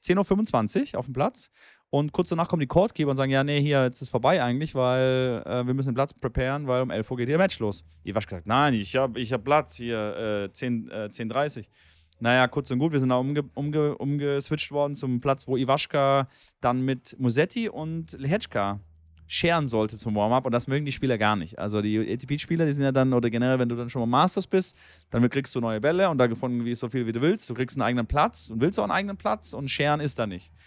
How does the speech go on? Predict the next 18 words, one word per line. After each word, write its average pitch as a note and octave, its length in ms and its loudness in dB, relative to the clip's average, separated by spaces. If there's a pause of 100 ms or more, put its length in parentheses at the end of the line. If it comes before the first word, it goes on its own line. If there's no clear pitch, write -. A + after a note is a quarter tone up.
(160)
So, G#2+ 260 2
dann G#2+ 120 -4
kommen D3+ 160 4
wir D3 60 4
da B2+ 80 6
rein D3+ 380 2
und C3+ 280 -6
Berdych C#3+ 380 2
natürlich C3 260 -4
dann B2 100 0
der A#2+ 100 2
Erste, C#3 180 0
ich C#3 60 -16
bin C3+ 120 -2
mit A#2+ 120 0
Iwaschka B2+ 280 2
dann A#2 100 2
vorgelaufen. F3 600 -4